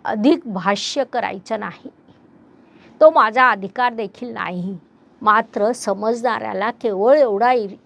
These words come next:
इशारा पुरेसा असतो असं मला वाटतं. हे सर्व त्यांनी का, कशासाठी आणि किती नियोजनपूर्वक केलं? त्यांना हे देखील माहीत आहे की हिंदू धर्म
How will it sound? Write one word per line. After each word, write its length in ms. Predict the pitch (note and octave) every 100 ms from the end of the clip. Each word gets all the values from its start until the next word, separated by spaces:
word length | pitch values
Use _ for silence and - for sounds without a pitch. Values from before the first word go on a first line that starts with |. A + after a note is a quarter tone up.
| _
इशारा 420 | A#3+ - C#4 D4+ D#4+
पुरेसा 440 | B3 F#3+ F3 G#3
असतो 340 | F3 - A3
असं 220 | A3 - A3
मला 260 | G3+ A3
वाटतं. 360 | F#3 - - - - _ _ _ _ - _ _ D4+
हे 100 | D#4+
सर्व 340 | E4+ D#4+ E4+
त्यांनी 380 | E4 C#4 C#4+ D4+ -
का, 260 | B3+ A3 B3+ -
कशासाठी 640 | A3+ - A#3+ A#3+ A3 B3+
आणि 180 | B3 A#3+
किती 380 | A#3 A3+ - F4+
नियोजनपूर्वक 800 | F4 C4+ G#3 B3 A#3 B3+ G#3+ G3+ -
केलं? 320 | A#3+ F3 - - - _ - - _ _ _ - - _
त्यांना 440 | B3+ A#3+ B3+ D4 D4+ _ E3+
हे 180 | C#4+
देखील 360 | E4 D4 - D4+
माहीत 400 | C4 G3+ B3 B3
आहे 320 | A3 G#3 B3+
की 220 | C#4+ C#4+ G#3
हिंदू 300 | G#3+ G#3+ B3+
धर्म 340 | A#3 G#3+ A#3